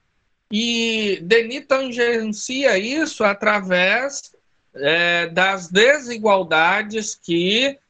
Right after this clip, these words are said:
é, como ele bem diz, fere as no-, a nossa vista, né? Ou seja, a gente, quando olha pro mundo, a gente percebe uma grande,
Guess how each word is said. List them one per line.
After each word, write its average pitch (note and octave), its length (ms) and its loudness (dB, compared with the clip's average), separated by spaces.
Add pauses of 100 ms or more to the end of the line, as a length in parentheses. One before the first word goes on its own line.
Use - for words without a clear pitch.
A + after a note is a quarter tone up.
(180)
é, D#3+ 1000 2
como F3+ 220 0
ele F3+ 260 -2
bem D#3+ 380 -2
diz, D#3+ 560 -4 (260)
fere G3+ 800 -2 (380)
as D#3+ 320 -2
no-, E3+ 180 -6
a F3 140 2
nossa E3+ 400 -4
vista, C3 400 -8 (500)
né? F#3+ 320 -2 (140)
Ou F3+ 120 2
seja, D#3 600 0 (200)
a D3 120 -2
gente, G#3 240 -6
quando A#3 420 2
olha A3 480 4
pro E3 180 -6
mundo, F3+ 600 -2 (260)
a D#3+ 140 -2
gente A3+ 300 -8
percebe B3+ 1040 0
uma A3 800 2
grande, E3+ 1040 0